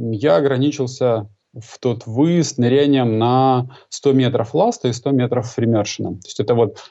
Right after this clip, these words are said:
а, второй выезд был в этапе подготовки. Сто метров на Филиппинах был, а, фримершином, а, в ласте и фримершине сто метров были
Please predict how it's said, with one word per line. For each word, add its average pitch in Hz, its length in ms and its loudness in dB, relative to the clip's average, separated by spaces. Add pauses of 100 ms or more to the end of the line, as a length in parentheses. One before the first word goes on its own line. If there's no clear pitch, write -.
(120)
а, 110 300 2
второй 135 380 0
выезд 107 380 -4
был 202 340 0 (260)
в 135 200 -2
этапе 151 280 -2
подготовки. 143 840 -2 (380)
Сто - 240 0
метров 131 460 0
на 127 140 0
Филиппинах 127 580 -2
был, 101 460 4 (1000)
а, 107 500 -4 (400)
фримершином, 208 760 0 (380)
а, 117 280 0
в 107 140 -2
ласте 131 400 0
и 127 180 -4
фримершине 123 600 -2
сто - 180 -4
метров 117 400 0
были 104 500 2